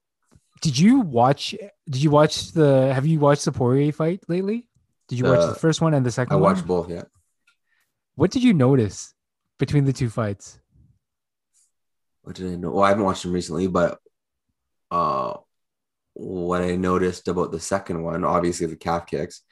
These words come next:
Speaker 2: but
Speaker 1: Yeah.
Speaker 2: I, I thought at the, be-, in the earlier rounds, like, McGregor was getting the best of him in, like, kind of the bo-, like, the boxing.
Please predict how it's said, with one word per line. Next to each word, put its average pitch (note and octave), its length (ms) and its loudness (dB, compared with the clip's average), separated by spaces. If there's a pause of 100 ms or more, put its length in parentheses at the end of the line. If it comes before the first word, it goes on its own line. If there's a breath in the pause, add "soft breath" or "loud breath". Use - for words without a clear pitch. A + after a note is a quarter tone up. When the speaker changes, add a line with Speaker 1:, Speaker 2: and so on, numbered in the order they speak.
(380 soft breath)
Speaker 2:
but A#2 200 4
Speaker 1:
Yeah. G#2+ 240 0
Speaker 2:
I, A#2+ 60 0
I A#2+ 40 2
thought D3 220 0
at C#3+ 100 -2
the, - 60 -16
be-, F#2+ 260 -6
in F#2+ 140 -4
the E2+ 100 -2
earlier F2 600 0 (120)
rounds, F2 420 -4
like, E2+ 140 -6
McGregor F2+ 400 0
was E2+ 100 2
getting F2 200 -2
the E2+ 80 -6
best E2 240 -4
of F2 80 -2
him E2 160 -2
in, D#2 80 -6
like, C#2 320 -10 (320)
kind F2 120 -6
of D#2+ 60 -6
the D#2+ 80 -6
bo-, E2 240 -6
like, - 160 -12 (360)
the E2+ 60 -10
boxing. D#2 640 -6